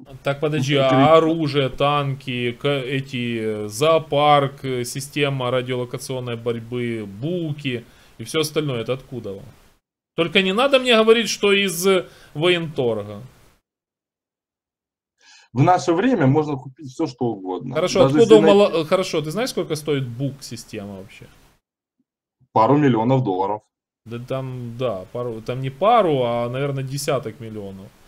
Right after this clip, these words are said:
Speaker 1: Скажи, откуда у молодой республики такие деньги? Учитывая, что вы вывезли все заводы оттуда.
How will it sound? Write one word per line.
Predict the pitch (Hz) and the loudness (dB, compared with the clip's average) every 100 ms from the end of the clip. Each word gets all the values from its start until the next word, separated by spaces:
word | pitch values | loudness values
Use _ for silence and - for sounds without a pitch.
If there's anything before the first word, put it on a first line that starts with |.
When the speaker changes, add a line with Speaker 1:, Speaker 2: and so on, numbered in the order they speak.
| _ _ - | _ _ -12
Speaker 1:
Скажи, | - 151 165 | -4 0 0
откуда | 151 190 185 | 0 -2 0
у | |
молодой | 180 165 160 165 | 2 2 2 -2
республики | 151 - 190 151 147 | -4 -8 -8 -8 -8
такие | 139 135 135 | -10 -10 -10
деньги? | 123 113 98 101 120 - _ _ _ _ _ _ _ - - _ | -8 -10 -12 -16 -20 -20 _ _ _ _ _ _ _ -20 -20 _
Учитывая, | 151 156 226 226 208 | -2 0 2 4 4
что | 190 190 | 2 2
вы | 185 | 2
вывезли | 185 214 202 160 170 | 2 0 0 -2 -4
все | 151 185 | -4 -4
заводы | 170 165 147 120 110 | -4 -4 -2 -4 -6
оттуда. | 104 113 101 | -10 -12 -14